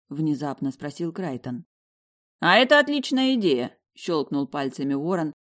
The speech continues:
вновь сосредоточив внимание на нас. «Погуляйте подальше от кладбища». «Слоул полезно», усмехнулся парень, подтолкнув меня плечом. «А то уже», он покрутил пальцем у виска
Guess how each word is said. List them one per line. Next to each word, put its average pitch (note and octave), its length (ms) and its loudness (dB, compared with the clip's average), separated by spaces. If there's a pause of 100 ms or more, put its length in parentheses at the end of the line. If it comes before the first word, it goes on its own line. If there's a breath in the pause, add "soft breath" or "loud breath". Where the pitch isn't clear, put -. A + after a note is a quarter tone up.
(100)
вновь D#3 380 -6
сосредоточив D3 760 -8
внимание D3 460 -4
на E3 120 -6
нас. B2+ 280 -8 (380)
«Погуляйте A#3+ 540 6
подальше F3 440 2
от E3 120 -4
кладбища». - 580 -4 (760)
«Слоул F3+ 520 4
полезно», D#3+ 680 2 (240)
усмехнулся C#3+ 720 -4
парень, C3+ 480 -6
подтолкнув C#3+ 600 -6
меня C#3 220 -2
плечом. C3 480 -8 (480)
«А F#3+ 180 2
то D4+ 220 0
уже», F#3+ 520 2 (280)
он E3 200 -4
покрутил D#3+ 500 -4
пальцем D3 440 -6
у C#3+ 40 -2
виска E3 440 -6